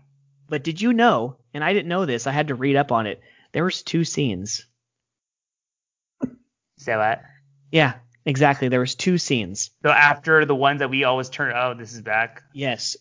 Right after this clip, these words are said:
Speaker 1: there was another scene. I, I'm gonna spoil it for you, uh,
Speaker 2: Please
Speaker 1: unless you
Speaker 2: do.
Speaker 1: don't want me to.
Speaker 2: No, no,
Speaker 1: Um,
Speaker 2: please
Speaker 1: I
Speaker 2: do.
Speaker 1: think,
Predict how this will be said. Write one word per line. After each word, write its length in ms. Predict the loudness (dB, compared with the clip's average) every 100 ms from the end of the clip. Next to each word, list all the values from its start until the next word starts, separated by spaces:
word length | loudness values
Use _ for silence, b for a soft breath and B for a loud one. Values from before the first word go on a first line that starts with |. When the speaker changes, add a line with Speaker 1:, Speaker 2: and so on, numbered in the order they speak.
| 0
Speaker 1:
there 160 | 4
was 160 | 4 2
another 300 | 4 4 4
scene. 340 | 2 4 4 4
I, 140 | 0
I'm 80 | 0
gonna 140 | -2
spoil 360 | -4 4 4 4
it 80 | 0
for 140 | -6
you, 240 | -2 -2 -2
uh, 140 | -4
Speaker 2:
Please 120 | 0 2
Speaker 1:
unless 200 | 2 2
you 60 |
Speaker 2:
do. 40 | 2
Speaker 1:
don't 160 | 4
want 140 | 2 0
me 100 | -6
to. 260 | -2 -2 2
Speaker 2:
No, 160 | 4
no, 100 | 6
Speaker 1:
Um, 260 | 6 6 4
Speaker 2:
please 100 | 2
Speaker 1:
I 40 | -6
Speaker 2:
do. 60 | -4
Speaker 1:
think, 160 | -4